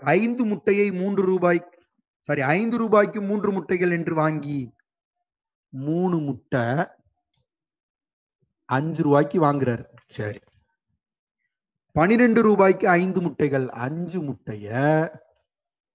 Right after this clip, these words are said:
பன்னெண்டு ரூபாய்க்கு விக்கிறாரு. இது வாங்குகிறது,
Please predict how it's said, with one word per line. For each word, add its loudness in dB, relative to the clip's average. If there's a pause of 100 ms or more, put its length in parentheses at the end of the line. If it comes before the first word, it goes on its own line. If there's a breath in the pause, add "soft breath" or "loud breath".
(1160)
பன்னெண்டு 2
ரூபாய்க்கு 2
விக்கிறாரு. -6
இது -4 (100)
வாங்குகிறது, 0